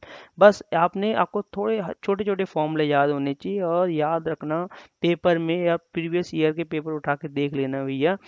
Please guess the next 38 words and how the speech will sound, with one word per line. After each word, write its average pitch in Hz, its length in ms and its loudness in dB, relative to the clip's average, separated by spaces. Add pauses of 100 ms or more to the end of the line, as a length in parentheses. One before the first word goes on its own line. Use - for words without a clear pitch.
(240)
केमिस्ट्री 185 480 0
में 202 140 -2 (100)
अभी 185 260 -4 (120)
तक, - 100 2 (260)
अभी 175 180 -6
तक - 180 -2
कह 147 160 0
रहा 156 120 0
हूँ, 180 140 -6
अब 151 140 -6
आगे 143 200 -2
मुझे 143 220 -4
नहीं 139 120 -4
पता, 143 260 -2 (320)
मगर 190 300 2
अभी 185 260 0 (160)
तक 190 140 2 (140)
जितने 180 440 -2
भी 185 120 -10
क्वेश्चन 165 340 -6
आए 156 220 0
हैं 151 300 -4 (280)
हंड्रेड 170 260 0
परसेंट 170 300 -2
तो - 80 -12
कुछ 160 160 -6
भी 165 100 -8
नहीं 165 120 -2
होता, 160 220 -2
मैं, 160 240 -2
मगर 156 260 0
मैं 175 120 -2
नाइंटी 165 480 0
फ़ाइव 165 360 -4
परसेंट 160 320 -4
कह 151 160 0
सकता 147 320 -8
हूँ 180 240 -4